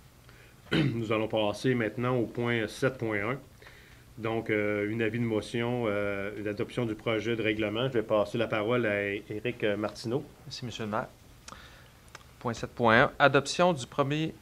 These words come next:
Speaker 2: projet de règlement cinq cent quatre-vingt-dix-sept tiret vingt-deux visant à modifier l'article trois point huit du règlement de zonage cinq cent soixante-quinze tiret vingt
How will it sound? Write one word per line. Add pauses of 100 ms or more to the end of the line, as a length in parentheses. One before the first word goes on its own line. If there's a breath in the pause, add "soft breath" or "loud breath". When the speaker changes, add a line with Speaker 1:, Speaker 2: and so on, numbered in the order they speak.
(100)
Speaker 2:
projet
de
règlement
cinq
cent
quatre-vingt-dix-sept
tiret
vingt-deux
visant
à
modifier
l'article
trois
point
huit
du
règlement
de
zonage
cinq
cent
soixante-quinze
tiret
vingt